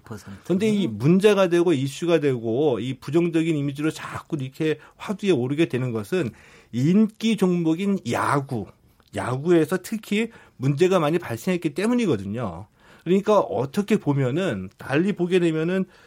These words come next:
Speaker 2: 이 병역 특례 제도 자체에 어떤 그 문제점이 있다라기보다는 다른 측면으로 보면은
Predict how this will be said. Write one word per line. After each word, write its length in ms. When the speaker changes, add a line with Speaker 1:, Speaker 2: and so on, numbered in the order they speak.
Speaker 2:
이 120
병역 320
특례 300
제도 260
자체에 680
어떤 680
그 100
문제점이 600
있다라기보다는 920
다른 200
측면으로 440
보면은 420